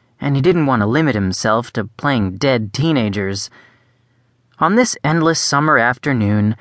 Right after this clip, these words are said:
the magazine was to be the only thing to keep him from going completely bonkers, however.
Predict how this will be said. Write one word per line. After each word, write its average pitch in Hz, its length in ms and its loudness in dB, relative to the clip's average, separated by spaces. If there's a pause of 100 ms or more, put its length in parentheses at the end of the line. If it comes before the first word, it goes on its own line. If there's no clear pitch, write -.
(300)
the 139 80 -4
magazine 131 640 0
was 123 300 0
to - 120 -6
be 180 160 0
the 185 200 2
only 180 280 2
thing 113 440 0
to 135 100 -4
keep 180 260 -2
him 120 140 0
from 120 240 -2
going 123 360 0
completely 117 760 -2
bonkers, 117 580 0
however. 110 480 0